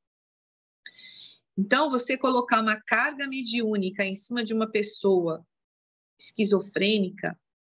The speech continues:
bipolar, borderline, são casos em que nós não recomendamos. A bipolaridade com a depressão, se ela é controlada com a medicação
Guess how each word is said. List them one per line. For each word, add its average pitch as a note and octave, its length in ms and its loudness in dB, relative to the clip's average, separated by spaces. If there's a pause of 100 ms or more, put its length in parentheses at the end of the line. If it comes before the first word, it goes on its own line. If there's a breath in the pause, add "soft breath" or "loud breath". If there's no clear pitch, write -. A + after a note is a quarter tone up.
(140)
bipolar, F#3+ 920 2 (480)
borderline, F#3+ 1080 0 (440)
são B3+ 240 -2
casos A#3+ 520 -2
em C4+ 160 -6
que C4+ 460 2 (180)
nós A#3 320 4
não A3+ 240 4
recomendamos. C4 920 -2 (280 soft breath)
A D4 100 0
bipolaridade A#3 840 0
com - 80 -4
a F#3+ 40 -2
depressão, F#3 800 0 (560)
se - 280 4
ela B3 260 4
é A3 60 2
controlada A3 680 0
com G3 100 -4
a G3 40 -6
medicação F#3 920 -2